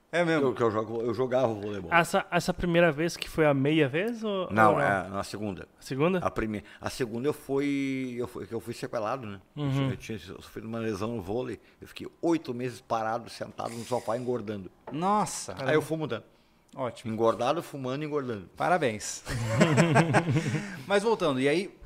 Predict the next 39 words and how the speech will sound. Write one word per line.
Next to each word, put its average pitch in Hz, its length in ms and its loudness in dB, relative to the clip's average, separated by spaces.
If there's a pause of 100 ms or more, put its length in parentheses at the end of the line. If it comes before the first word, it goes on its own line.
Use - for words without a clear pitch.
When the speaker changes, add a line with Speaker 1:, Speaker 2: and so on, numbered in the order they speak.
(140)
Speaker 1:
você 135 320 -2
com 160 260 -4 (140)
um 131 140 -6
equipamento 127 420 -4
não 139 140 -2
ideal, 117 460 0
é, 104 440 -2
você 113 240 -10
sente 151 340 -8
que 139 220 -10 (100)
é 151 120 -4
possível 131 500 -4 (160)
performar 117 460 -2
igual? 135 500 2
Qual 160 180 0
é 151 40 0
a 143 40 -4
tua 143 140 -4
relação 123 420 -4
entre 107 340 -10 (1500)
Speaker 2:
Cara, 165 220 0
eu 127 60 0
tive 127 240 -10
duas 139 240 -4
mochilas 131 480 -6
novas 101 340 -4
na 90 60 -4
minha 90 140 -10
vida. 69 260 -14 (260)
Speaker 1:
Uhum. 113 260 -8
Speaker 2:
Z-, 113 200 -10
novas, 113 420 0
zero 110 220 -6
quilômetro. - 400 -14 (180)
A 160 140 0
minha 127 180 0
P 101 140 -4
Q 98 120 -6
D, 113 240 -4